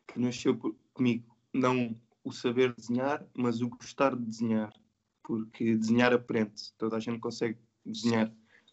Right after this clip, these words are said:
Desenhar não é um dom. Desenhar é uma técnica e exi-,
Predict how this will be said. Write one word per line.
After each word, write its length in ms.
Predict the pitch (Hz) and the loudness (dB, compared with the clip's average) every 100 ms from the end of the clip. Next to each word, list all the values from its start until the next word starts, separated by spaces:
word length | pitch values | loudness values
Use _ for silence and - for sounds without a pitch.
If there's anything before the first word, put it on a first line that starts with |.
| _ | _
Desenhar 460 | 120 113 120 120 117 | -4 4 8 8 6
não 180 | 123 123 | 4 4
é 40 | |
um 160 | 120 117 | 2 -2
dom. 240 | 113 110 - - | -2 -4 -8 -16
Desenhar 560 | 113 110 110 117 120 120 | -14 -4 -2 -2 -4 -6
é 80 | 120 | -8
uma 140 | 113 120 | -6 -6
técnica 760 | 120 127 127 131 127 135 123 - _ _ - | -4 -6 -4 -6 -6 -8 -10 -12 _ _ -8
e 640 | 113 113 110 110 110 110 | -4 -2 -2 -4 -6 -6
exi-, 380 | 107 - 107 110 | -8 -8 -12 -12